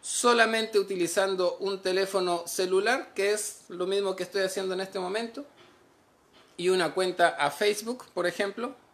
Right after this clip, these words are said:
puedes apretar el botón de transmitir en vivo y vas a comenzar a esparcir tu mensaje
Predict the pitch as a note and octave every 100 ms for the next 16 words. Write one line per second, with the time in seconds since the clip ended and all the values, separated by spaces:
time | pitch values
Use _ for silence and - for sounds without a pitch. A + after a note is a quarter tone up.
0 | _ _ F#3 F3+ E3+ E3 D3+ F3 F3+ E3
1 | D3+ F#3+ F3+ E3+ E3+ C#3+ - - D#3 D3+
2 | D3+ F3+ F3 E3 E3 F#3+ G3 A#3 - _
3 | _ - - - _ _ E3+ F3+ G3 G3+
4 | G3 F3 E3 - G#3 G#3+ - E3 F3+ G3+
5 | - - _ _ _ _ _ _ _ _
6 | _ _ _ _ _ _ - - E3 E3+
7 | - F#3+ E3+ E3 - B3+ B3 B3 G#3+ F#3
8 | - A3+ A#3 A#3 B3+